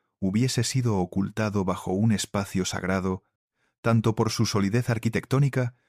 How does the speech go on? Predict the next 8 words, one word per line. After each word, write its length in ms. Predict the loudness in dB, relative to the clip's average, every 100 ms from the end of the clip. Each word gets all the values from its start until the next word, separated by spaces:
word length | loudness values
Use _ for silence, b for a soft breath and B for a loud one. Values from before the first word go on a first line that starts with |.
| _
como 240 | 0 2 4
por 140 | 2
el 120 | 2
simbolismo 640 | 2 2 2 2 4 2
religioso 560 | 2 0 0 0 0 0
que 100 | 0
lo 120 | 2
envolvía. 600 | 2 0 -4 -6 -10 -16